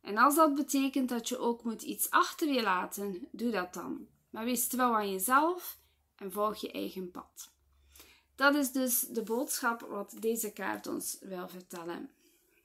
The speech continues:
Heel mooi. Dan heb ik het tweede kaartje, dat is ook een hele mooie. En dat is de engel van liefde. Ook heel mooi. Dus we zien hier een engel die dus een, eh, een roze kwarts, eh, hart vasthoudt.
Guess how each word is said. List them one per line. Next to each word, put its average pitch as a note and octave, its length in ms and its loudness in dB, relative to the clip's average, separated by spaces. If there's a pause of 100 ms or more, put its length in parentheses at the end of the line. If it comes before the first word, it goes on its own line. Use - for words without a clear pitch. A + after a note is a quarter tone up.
(160)
Heel G3+ 380 -6
mooi. D#3+ 380 -8 (1040)
Dan G3 120 -8
heb G#3+ 120 -2
ik A#3 120 0
het G#3+ 120 -2
tweede E4+ 360 0
kaartje, F#4 440 -2
dat G3+ 160 -2
is - 160 -8
ook F#4 220 -4
een A3 140 -2
hele G3+ 260 -4
mooie. G#3+ 500 -4 (680)
En G#3 120 -6
dat A#3+ 120 2
is A#3+ 60 0
de B3 80 0
engel A3+ 360 0
van F#3 240 0
liefde. G3+ 400 -4 (880)
Ook A3 360 -12
heel G3+ 360 -4
mooi. - 320 -6
Dus G3+ 200 -12
we G#3 80 -12
zien G#3+ 160 -6
hier G#3+ 140 0
een F#3+ 140 -2
engel C4+ 480 0 (680)
die G#3 80 -8
dus G#3 220 -4
een, G3 200 0
eh, F3+ 440 -2
een F#3 200 -4
roze B3 420 0
kwarts, B3 560 -2
eh, G3+ 300 -4
hart D#4 380 -2
vasthoudt. D4+ 920 -2